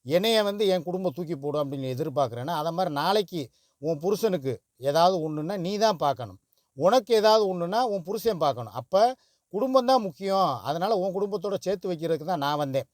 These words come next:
அதனால தான் அந்த ஆடியோவும் எடுத்தோம். அந்த ஆடியோவையும்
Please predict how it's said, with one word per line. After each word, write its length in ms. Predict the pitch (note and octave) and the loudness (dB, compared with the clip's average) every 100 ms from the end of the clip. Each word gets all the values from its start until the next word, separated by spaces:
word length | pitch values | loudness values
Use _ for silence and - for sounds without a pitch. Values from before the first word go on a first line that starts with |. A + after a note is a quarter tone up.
| _ - | _ -8
அதனால 380 | D3 F3 F3 | -2 0 2
தான் 160 | F3 G3 | 0 -2
அந்த 100 | D3 | -2
ஆடியோவும் 440 | C#3+ E3 E3+ E3+ C#3+ | -2 0 0 0 -2
எடுத்தோம். 400 | D3 D3 F#3+ A#3 - _ - | -4 -2 -2 -2 -8 _ -14
அந்த 160 | C#3+ C#3 | -6 2
ஆடியோவையும் 720 | D#3+ F#3+ F#3+ F3 F3 G3+ B3+ | 4 4 4 4 2 0 -2